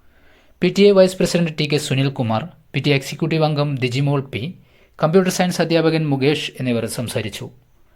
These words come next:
പ്ലസ് വൺ സ്കൂൾ ടോപ്പർ ആയുഷ് സ്വാലേഹ എന്നിവർ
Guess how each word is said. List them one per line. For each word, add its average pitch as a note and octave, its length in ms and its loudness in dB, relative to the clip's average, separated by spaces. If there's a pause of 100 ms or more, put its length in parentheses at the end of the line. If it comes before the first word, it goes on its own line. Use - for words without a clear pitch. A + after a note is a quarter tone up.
(580)
പ്ലസ് C#3 220 2
വൺ E3 140 4
സ്കൂൾ D3+ 400 0
ടോപ്പർ D3 420 2
ആയുഷ് D3+ 520 0 (260)
സ്വാലേഹ C#3+ 380 2 (220)
എന്നിവർ C3 360 0